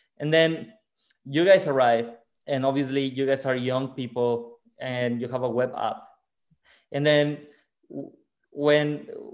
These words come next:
when you guys promise this, I mean, you, obviously your intent is, is very honest and very humble, uh, but at this, at this point, so ma-, there has been so much tragedy in this area of building thumbs for the community that even though your thumbs are the greatest, the fastest, the nicest,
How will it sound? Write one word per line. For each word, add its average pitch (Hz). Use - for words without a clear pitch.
when 151
you 165
guys 175
promise 190
this, 131
I 135
mean, 131
you, 139
obviously 143
your 127
intent 139
is, 139
is 117
very 139
honest 131
and 117
very 120
humble, 131
uh, 131
but 127
at 143
this, 185
at 143
this 185
point, 156
so 160
ma-, 165
there 147
has 175
been 175
so 170
much 151
tragedy 147
in 120
this 127
area 120
of 107
building 117
thumbs 139
for 117
the 110
community 113
that 131
even 147
though 160
your 151
thumbs 180
are 190
the 139
greatest, 139
the 131
fastest, 135
the 117
nicest, 127